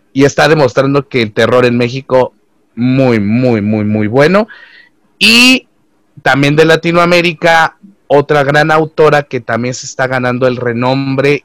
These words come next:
y mis respetos para esa mujer, sabe de lo que habla, tiene un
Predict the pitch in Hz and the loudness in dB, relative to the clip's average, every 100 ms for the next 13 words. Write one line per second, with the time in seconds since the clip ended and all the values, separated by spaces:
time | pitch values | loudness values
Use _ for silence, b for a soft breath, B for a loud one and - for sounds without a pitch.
0 | _ - 113 113 101 101 - - 143 135 | _ -12 -8 -8 -6 -10 -10 -6 -4 -4
1 | - 123 - 123 107 107 - 110 107 - | -10 -12 -10 -8 -6 -8 -8 -10 -10 -4
2 | 127 127 - B B B - - 220 208 | -2 -2 -4 B B B -10 -6 0 0
3 | 202 170 147 127 - 139 135 143 147 - | 2 2 0 -2 -2 0 0 0 -2 -4
4 | 170 202 220 226 | -2 2 4 4